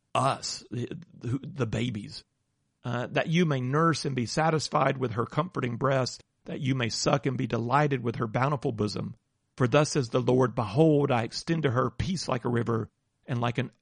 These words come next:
overflowing stream, the glory of the nations. As you will be nursed, you will be carried on the hip and dandled on the knees. As the one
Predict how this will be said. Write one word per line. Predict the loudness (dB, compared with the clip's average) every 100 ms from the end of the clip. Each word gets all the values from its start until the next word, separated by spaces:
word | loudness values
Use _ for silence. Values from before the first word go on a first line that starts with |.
| 4
overflowing | 6 6 4 2 2 -2
stream, | -4 -2 -2 0 -2 -6 _ _ _
the | -4
glory | 0 2 4 4
of | 4
the | 0
nations. | -2 -4 -8 -10 -12 -16 -20 _ _
As | -2 0 2
you | 4 4
will | 4
be | 4 2
nursed, | 4 2 2 -6 -10
you | 0 4
will | 4
be | 2 0
carried | 2 6 8 8
on | 6
the | 4
hip | 4 4 0 -8 -20 _ _
and | -8 -6 -2
dandled | -2 2 2 4
on | 4 4
the |
knees. | 4 2 0 -6 -14 -18 _ _ _ -2
As | -2
the | 2
one | 2 2 2 2